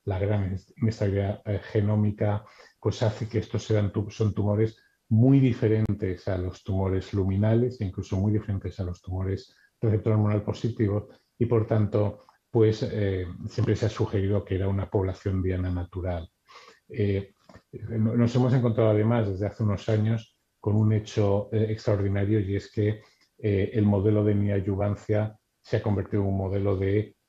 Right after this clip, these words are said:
indicación precoz de nuevos fármacos por la regulación de, tanto de la Agencia Europea como de, sobre todo de la F D A,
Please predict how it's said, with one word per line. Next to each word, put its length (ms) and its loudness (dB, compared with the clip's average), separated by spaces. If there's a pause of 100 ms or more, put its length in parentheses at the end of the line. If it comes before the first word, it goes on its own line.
indicación 640 2
precoz 340 -4
de 200 0
nuevos 380 -2
fármacos 800 0 (220)
por 140 -4
la 260 -2
regulación 920 -2
de, 240 -4
tanto 320 -8
de 80 -4
la 80 -2
Agencia 300 0
Europea 540 0
como 240 -4
de, 260 -2
sobre 240 -6
todo 200 -2
de 60 -2
la 140 -2
F 260 -4
D 120 0
A, 160 -2